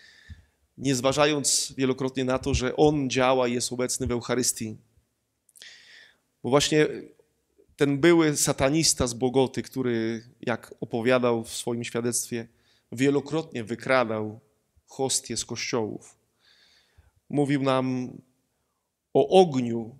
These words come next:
który palił jego ręce, kiedy przyjmował, e, komunię, tylko dlatego, żeby potem zanieść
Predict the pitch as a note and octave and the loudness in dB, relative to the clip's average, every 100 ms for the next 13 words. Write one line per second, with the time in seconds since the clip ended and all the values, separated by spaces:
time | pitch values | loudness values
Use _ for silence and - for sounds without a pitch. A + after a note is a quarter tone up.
0 | _ - - - A#2+ A#2 A#2 A#2 A#2 - | _ -20 -20 -10 -6 -4 -2 -4 -8 -16
1 | _ _ _ _ C#3+ C#3 C3+ C3+ B2 B2 | _ _ _ _ 0 0 0 -2 0 0
2 | C3+ C3+ - A2 G#2+ A2+ - G#2+ G#2+ - | 0 0 -4 -6 -10 -14 -14 -12 -8 -6
3 | A2+ A#2 A2+ A2+ A2 A2 _ _ _ _ | -4 -4 -2 -2 -6 -10 _ _ _ _
4 | _ _ G#2+ - C3+ C#3+ D#3+ B2+ G#2+ G2+ | _ _ -14 -6 -4 0 -2 -2 -4 -6
5 | A2 A#2 _ _ _ _ _ _ B2+ B2+ | -12 -18 _ _ _ _ _ _ -12 -6
6 | A#2+ A#2+ B2+ A#2+ A#2+ A2+ A#2 A2+ A2+ - | -4 -2 -4 -4 -4 -4 -4 -4 -8 -18
7 | _ _ _ _ _ _ - C3+ B2+ B2 | _ _ _ _ _ _ -6 -4 -2 -2
8 | A2+ A2 G#2 - _ _ _ _ _ _ | -2 -6 -12 -18 _ _ _ _ _ _
9 | _ _ _ C3 B2+ C#3 C3 A2+ A2+ - | _ _ _ -2 0 0 -2 -4 -8 -10
10 | - - | -12 -16